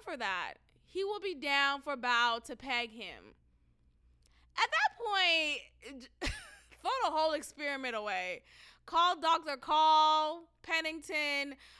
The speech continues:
Penny, Doctor Pennywise, e-, every doctor. Call them to the table.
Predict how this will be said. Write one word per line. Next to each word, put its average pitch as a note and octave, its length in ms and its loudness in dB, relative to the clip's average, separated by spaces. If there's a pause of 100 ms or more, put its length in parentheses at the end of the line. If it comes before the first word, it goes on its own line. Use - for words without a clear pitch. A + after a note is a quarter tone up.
(140)
Penny, D4 680 -4 (560)
Doctor D4 380 0
Pennywise, C#4+ 1000 2
e-, C#4+ 500 2
every F4+ 220 0
doctor. C4 800 0
Call D4+ 320 2
them E4 260 -4 (100)
to E4+ 160 -8
the C#4+ 140 -6
table. A#3+ 640 -6